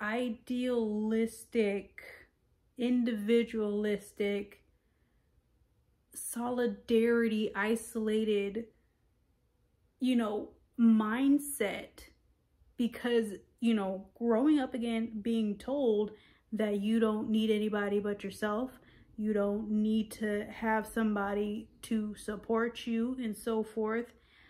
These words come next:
But it's just like me growing up with my dad and my mom. They were married twenty-four years, like, just short of twenty-five years before he passed away.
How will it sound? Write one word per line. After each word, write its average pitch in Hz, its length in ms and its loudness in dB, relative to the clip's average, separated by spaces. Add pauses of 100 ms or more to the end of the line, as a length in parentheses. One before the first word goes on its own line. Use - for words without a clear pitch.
(240)
But 240 100 4
it's 262 200 2
just 247 240 0
like 208 180 -2
me 254 240 4
growing 226 340 -2
up 240 320 -4
with 208 140 -2
my 208 140 -2
dad 196 560 -4 (260)
and 214 100 -6
my 202 60 -6
mom. 202 540 -6 (480)
They 226 120 0
were 226 100 2
married 220 540 0 (160)
twenty-four 214 640 -2
years, 214 280 0
like, 190 200 -8
just 220 240 -2
short 226 320 0
of 202 120 -4
twenty-five 208 600 -2
years 233 180 -2
before 202 360 -6
he 202 120 -8
passed 190 380 -8
away. 202 360 -4